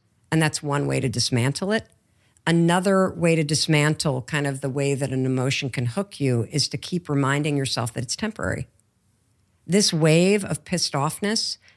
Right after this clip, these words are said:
this wave of betrayal, this wave of fear, this wave of grief, this wave of frustration, this wave of feeling stuck, this wave of feeling hopeless, it's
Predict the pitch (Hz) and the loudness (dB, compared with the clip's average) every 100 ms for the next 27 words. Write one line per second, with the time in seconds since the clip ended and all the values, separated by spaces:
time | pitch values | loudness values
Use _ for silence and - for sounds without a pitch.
0 | - 175 - 143 147 165 175 190 175 156 | -2 -2 0 2 4 6 6 4 2 -4
1 | 139 131 - 185 208 190 139 - 131 143 | -4 -4 -2 0 2 2 0 0 2 4
2 | 156 170 175 185 - 139 - 180 190 208 | 6 6 4 0 -2 -8 -6 -2 0 2
3 | 208 143 - 131 131 147 170 180 185 170 | 2 0 -2 0 2 4 4 2 0 -2
4 | 139 - 170 196 214 - 143 127 - 139 | -8 -4 0 2 0 -2 0 0 0 2
5 | 147 170 170 156 - 123 - - 156 175 | 4 4 0 -6 -6 -6 -6 -4 -4 -2
6 | - 208 175 131 135 139 151 165 165 139 | -2 -2 0 0 -2 2 4 4 2 0
7 | - 139 120 117 - 190 202 - 120 - | 0 0 0 -2 -2 -2 -2 -4 -8 -8
8 | 131 151 165 170 151 127 147 127 113 113 | -2 2 4 4 2 -2 -2 -2 -2 -2
9 | 196 202 339 - - - _ _ _ _ | -4 0 -2 -2 -8 -16 _ _ _ _
10 | _ _ _ _ 202 202 202 - - | _ _ _ _ 0 0 0 -4 -4